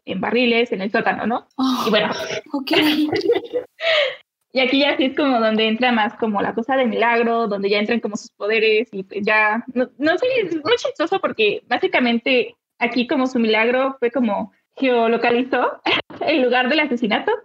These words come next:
Speaker 2: Oh, ok, ajá.
Speaker 1: <laughs> Y, pues, descubrió, pues, que fueron asesinados y, pues, básicamente lo que él hizo,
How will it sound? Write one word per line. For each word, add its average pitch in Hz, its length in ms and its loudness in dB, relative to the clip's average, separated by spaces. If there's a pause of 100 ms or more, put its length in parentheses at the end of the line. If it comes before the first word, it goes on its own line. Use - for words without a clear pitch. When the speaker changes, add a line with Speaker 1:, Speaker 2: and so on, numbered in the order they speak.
(180)
Speaker 2:
Oh, 226 600 0 (280)
ok, 214 160 -2 (340)
ajá. 233 340 0 (1120)
Speaker 1:
<laughs> 440 380 0
Y, 285 120 0
pues, 233 440 2 (240)
descubrió, 233 480 0
pues, 240 160 -4
que 196 520 0 (180)
fueron 214 220 0
asesinados 302 760 0
y, 294 60 -2
pues, 226 140 0
básicamente 247 560 0
lo 240 160 0
que 214 200 2
él 220 60 4
hizo, 226 540 0